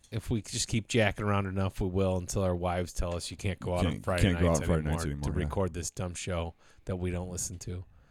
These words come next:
Speaker 1: Uh, but, uh, we do have fun doing it, 'cause
Speaker 2: I would agree.
Speaker 1: mainly because we get drunk.
Speaker 2: I would agree.
Speaker 1: But these are the dumb same conversations we'd have other, anyway. Besides that,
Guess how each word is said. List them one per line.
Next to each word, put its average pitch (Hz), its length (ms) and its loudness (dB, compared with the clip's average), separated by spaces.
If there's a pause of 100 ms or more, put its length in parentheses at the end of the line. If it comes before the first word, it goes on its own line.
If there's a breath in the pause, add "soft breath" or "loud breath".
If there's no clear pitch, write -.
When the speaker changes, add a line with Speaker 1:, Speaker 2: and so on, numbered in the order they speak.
(480 soft breath)
Speaker 1:
Uh, 98 260 2 (240)
but, 110 220 6
uh, 95 300 4
we 156 120 6
do 147 120 6
have 120 160 6
fun 101 280 -2
doing 87 300 -2
it, 78 160 -6 (760)
'cause 101 220 0 (260)
Speaker 2:
I 80 120 4
would 76 100 8
agree. 73 300 4 (100)
Speaker 1:
mainly 127 320 6
because 104 320 2
we 101 100 0
get 95 160 0
drunk. 87 460 -6 (720)
Speaker 2:
I 78 80 4
would 76 100 6
agree. 71 280 2 (220)
Speaker 1:
But 139 140 4
these 180 180 6
are 151 60 -4
the 117 60 0
dumb 113 340 0
same 123 260 2
conversations 101 600 0
we'd 85 100 -2
have 90 220 2
other, 92 280 0
anyway. 80 420 -4 (1300 soft breath)
Besides 190 460 4
that, 82 320 2